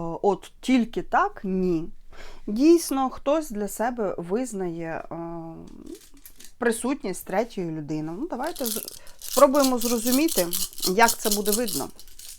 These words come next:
І що це за третя людина. Ага, з допомогою конфлікта, в якому ви дуже участь не прийматимете. І тут, знаєте, як проявилося те, що, е,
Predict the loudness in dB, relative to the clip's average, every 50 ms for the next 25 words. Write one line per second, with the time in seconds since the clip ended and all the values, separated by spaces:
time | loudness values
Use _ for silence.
0 | -12 -12 -8 -6 -4 -2 2 4 4 4 4 2 -2 -6 -8 -8 -8 -10 -10 -8
1 | -10 -10 -10 -12 -12 -12 -12 -14 -14 -16 -16 -18 -18 -18 -18 -20 -20 -20 -20 -20
2 | -18 -18 -18 -16 -16 -16 -16 -16 -16 -16 -16 -14 -12 -8 -6 -4 -4 -4 -6 -6
3 | -6 -4 -2 -2 -2 2 6 6 6 6 6 4 4 4 2 0 0 0 -2 -2
4 | -2 -2 -4 -8 -10 -8 -6 -4 -4 -4 -4 -6 -10 -12 -10 -6 -2 -2 0 -2
5 | -2 -6 -14 -20 -20 -20 -20 -20 -20 -20 -20 -20 -20 -20 -20 -16 -8 -4 2 6
6 | 6 6 6 6 6 6 8 8 8 8 6 4 4 4 2 2 4 4 2 2
7 | 2 0 -2 -2 -2 -4 -8 -8 -8 -4 -2 0 0 2 4 4 4 2 0 -2
8 | -4 -2 0 0 0 0 0 -2 -2 -4 -4 -6 -6 -8 -10 -10 -8 -8 -8 -10
9 | -10 -14 -14 -14 -14 -14 -14 -20 -20 -20 -20 -20 -20 -20 -20 -20 -20 -20 -20 -20
10 | -20 -20 -14 -10 -6 -2 0 2 4 6 8 8 10 8 8 6 4 2 2 6
11 | 6 6 6 4 2 -4 -2 4 6 8 10 10 10 8 8 8 6 6 6 4
12 | 4 2 0 -2 -4 0 4 6 6 6 6 4 0 -4 -8 -8 -4 2 4 4
13 | 6 4 4 0 -4 -8 -14 -20 -20 -20 -16 -12 -8